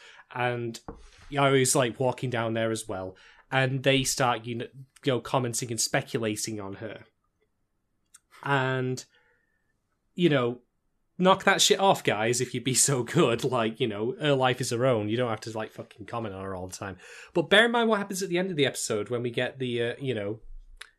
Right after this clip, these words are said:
when Iyama's, you know, dosing girl mate, uh, similarly getting rumors from her friend about Sato's youth. Like,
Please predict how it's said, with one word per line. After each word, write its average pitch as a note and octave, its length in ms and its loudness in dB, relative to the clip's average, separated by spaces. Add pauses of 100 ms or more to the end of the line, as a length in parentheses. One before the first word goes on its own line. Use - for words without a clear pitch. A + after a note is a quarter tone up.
(100)
when B2+ 180 0
Iyama's, B2+ 420 4
you B2 100 0
know, A#2 280 -2 (1200)
dosing C3+ 400 2
girl C3+ 240 2
mate, A2 300 -4 (420)
uh, B2+ 280 2 (340)
similarly D#3+ 560 6
getting D3 320 2
rumors D3+ 400 4
from C#3 280 2
her C3+ 240 2
friend C#3 340 0
about B2+ 420 0
Sato's A#2+ 480 -2
youth. D#3+ 320 -4 (460)
Like, C3 240 -4